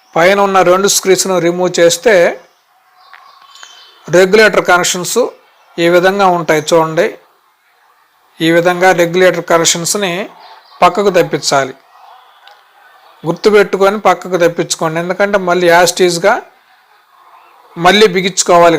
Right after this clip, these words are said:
కాబట్టి. ఈ విధంగా రెగ్యులేటర్ కనెక్షన్స్ని పక్కకు తప్పించిన తరువాత కింద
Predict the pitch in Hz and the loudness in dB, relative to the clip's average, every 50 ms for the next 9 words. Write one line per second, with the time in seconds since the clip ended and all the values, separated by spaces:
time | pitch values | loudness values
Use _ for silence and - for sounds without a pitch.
0 | 151 151 147 139 143 139 - 139 123 _ _ _ _ _ _ _ _ _ _ _ | 0 -2 -2 -4 -6 -10 -12 -16 -20 _ _ _ _ _ _ _ _ _ _ _
1 | _ _ _ _ _ _ _ _ _ _ _ - - _ _ _ _ _ _ _ | _ _ _ _ _ _ _ _ _ _ _ -20 -20 _ _ _ _ _ _ _
2 | _ _ _ _ _ _ _ _ - 165 170 175 180 175 196 202 202 196 185 170 | _ _ _ _ _ _ _ _ -4 0 2 2 2 2 0 0 2 2 2 2
3 | 180 175 170 190 196 202 202 185 190 180 175 - 180 180 180 170 - 190 180 165 | 0 0 0 2 2 2 2 2 0 -2 -2 0 -2 -2 -2 -4 -6 -6 -6 -8
4 | - 185 185 214 277 392 - _ _ _ _ _ _ _ _ - - 175 175 175 | -8 -6 -6 -6 -8 -8 -12 _ _ _ _ _ _ _ _ -2 -2 -2 -2 -2
5 | 220 202 214 185 190 185 185 - 202 175 - - 196 185 165 - 160 156 160 147 | -2 -2 0 2 0 0 0 -2 -6 -4 -2 -2 -2 -2 -2 -2 0 0 0 0
6 | 147 139 139 135 - 160 202 247 - - - _ _ _ _ _ - - - - | 0 -2 -2 0 0 0 0 0 0 -4 -14 _ _ _ _ _ -20 -20 -20 -20
7 | - - _ _ - - - 180 208 | -20 -20 _ _ -8 -4 -4 -2 2